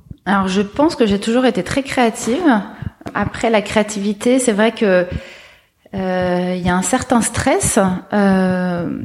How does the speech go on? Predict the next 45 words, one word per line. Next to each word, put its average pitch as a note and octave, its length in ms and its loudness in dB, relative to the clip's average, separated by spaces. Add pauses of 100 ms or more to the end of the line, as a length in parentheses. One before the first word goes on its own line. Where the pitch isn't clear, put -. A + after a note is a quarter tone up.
(440)
même G#3+ 320 2
si B3 280 0
on B3 100 4
prépare, A3 420 -2
par G3+ 100 0
exemple, G3+ 320 0
dans G3 120 0
le F#3+ 100 -2
métier F#3+ 260 -6
de G3 60 -18
styliste G3+ 640 -8
culinaire, G3 400 -4
on, F3+ 240 -6
on - 20 -6
prépare G#3 360 -4
sa G3 180 2
scène, B3+ 500 2
il F#3 60 -2
y - 20 4
a E3+ 60 2
toujours, A#3 480 0
euh, F3 440 2
voilà, F3+ 360 0
un F#3 100 0
moment F#3+ 480 2
où G3 80 0
on G3 100 0
se G3 120 -6
retrouve A3+ 520 -2
à F3+ 120 -2
créer, G#3+ 580 0 (240)
euh, E3 760 -2 (100)
in G#3 100 2
situ. A3+ 480 -2 (960)
Et F#3 120 -4
donc, G#3 220 0
c'est - 160 0
un F#3 120 4
peu A#3 140 0
la G3+ 140 4
peur A#3 220 0
de A3 80 4
la F#3+ 100 4
page G#3 240 0
blanche. F#3 380 -2